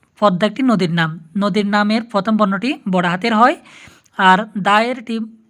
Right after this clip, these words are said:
বর্ণটি এখানে বড় হাতের কেন হলো? কারণ আমরা জানি বাক্যের, কোনো বাক্যের প্রথম শব্দের প্রথম বর্ণটি কী হয়? বড় হাতের হয়, সেই হিসেবে বড় হাতের। আর পদ্মার,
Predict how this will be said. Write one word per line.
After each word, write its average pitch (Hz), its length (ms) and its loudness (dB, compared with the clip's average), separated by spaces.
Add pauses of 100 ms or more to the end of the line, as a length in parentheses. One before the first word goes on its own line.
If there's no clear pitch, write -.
(220)
বর্ণটি 196 420 -4
এখানে 233 240 -2 (340)
বড় 196 160 0
হাতের 208 180 -6 (100)
কেন 220 140 2 (120)
হলো? 277 180 2 (680)
কারণ 202 300 2 (520)
আমরা 190 260 2
জানি 208 300 -2 (380)
বাক্যের, 180 640 -4
কোনো 202 260 -10
বাক্যের 190 480 -6
প্রথম 196 220 -6
শব্দের 196 340 -4
প্রথম 226 360 -4
বর্ণটি 214 380 0
কী 247 160 -2
হয়? 247 240 -2 (180)
বড় 208 180 0
হাতের 233 340 -2
হয়, 190 220 -2
সেই 202 220 -6
হিসেবে 220 340 -2 (600)
বড় 180 160 2
হাতের। 202 260 0 (100)
আর 190 160 -4 (160)
পদ্মার, 185 480 -2